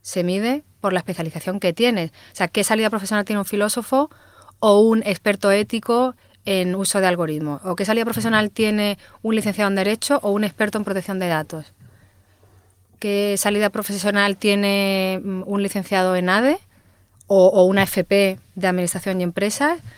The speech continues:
o un gestor de proyectos R P A para una consultora? Entonces, la magia realmente está en la especialización.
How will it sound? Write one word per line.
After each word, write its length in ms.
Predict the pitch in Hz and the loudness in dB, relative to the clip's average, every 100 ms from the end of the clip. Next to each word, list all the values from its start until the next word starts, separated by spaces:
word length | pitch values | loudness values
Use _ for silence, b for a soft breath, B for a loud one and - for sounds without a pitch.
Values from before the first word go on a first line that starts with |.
| B B B _ | B B B _
o 200 | 208 196 | 2 4
un 480 | 202 214 208 202 196 - | 4 4 2 0 -2 -2
gestor 380 | 196 - 202 | -2 0 0
de 80 | 196 | 0
proyectos 380 | 190 190 190 190 | 0 -2 -2 -4
R 180 | 190 185 | -2 -2
P 120 | 180 | -2
A 160 | 156 147 _ | -4 -8 _
para 140 | - 180 | -8 -6
una 120 | 180 | -4
consultora? 520 | 185 175 170 175 160 | -6 -6 -8 -10 -10
Entonces, 300 | 160 190 208 - B B B | -8 -8 -8 -10 B B B
la 160 | - 175 | -2 2
magia 300 | 190 196 233 | 2 2 0
realmente 400 | 226 226 233 233 | 0 0 0 -2
está 160 | - 226 | 0 0
en 80 | |
la 60 | 226 | -2
especialización. 680 | - 185 165 170 160 190 | -4 -6 -6 -6 -6 -6